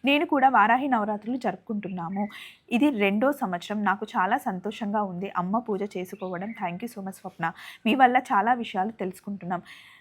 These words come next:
నిజంగా ఇది చాలా సంతోషకరమైన విషయం అండి, మీరు ఇలా కామెంట్ చేయడం చాలా హ్యాపీగా ఉంది. "అక్క సాలూరు నీచ సుజాత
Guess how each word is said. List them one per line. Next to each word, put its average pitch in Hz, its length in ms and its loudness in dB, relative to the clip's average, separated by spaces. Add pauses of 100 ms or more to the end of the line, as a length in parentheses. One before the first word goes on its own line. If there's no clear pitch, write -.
(200)
నిజంగా 254 320 2
ఇది 233 140 0
చాలా 214 280 4
సంతోషకరమైన 202 840 -2
విషయం 185 320 -6
అండి, 180 180 -4
మీరు 190 180 -2
ఇలా 185 140 0
కామెంట్ 190 440 -2
చేయడం 196 200 -4
చాలా 190 340 2
హ్యాపీగా 190 460 -4
ఉంది. 175 420 -2 (420)
"అక్క 339 400 2 (580)
సాలూరు 302 920 6
నీచ 254 320 2
సుజాత 247 480 2